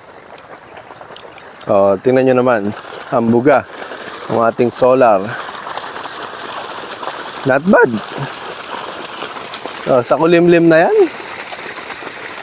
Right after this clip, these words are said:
Oh, puro ulap. Ayun po, oh, parang uulan pa. Naku, nakamotor lang ako. So,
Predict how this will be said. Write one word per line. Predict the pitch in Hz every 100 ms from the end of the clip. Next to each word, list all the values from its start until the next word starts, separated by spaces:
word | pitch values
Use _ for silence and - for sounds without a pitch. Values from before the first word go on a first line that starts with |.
| - - - -
Oh, | 143 165 - - - - - - - - - -
puro | 131 143 151 156 156 156 147 - - - - - - -
ulap. | 190 175 - - - - - - - 147 - - - - - - - - - - - - - - -
Ayun | 127 123 127
po, | 143 135
oh, |
parang | - 127 127
uulan | 135 143 143 151
pa. | 151
Naku, | 135 131 339
nakamotor | 120 123 131 127
lang | 127
ako. | 127 123 - - - - - - - - - - - - - -
So, | 147